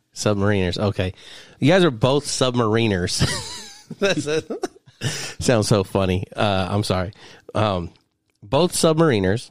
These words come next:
You guys served on subs, on boats. And, um,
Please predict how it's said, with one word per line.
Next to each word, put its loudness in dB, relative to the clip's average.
You -4
guys 2
served 0
on 0
subs, -2
on 2
boats. -6
And, 0
um, -2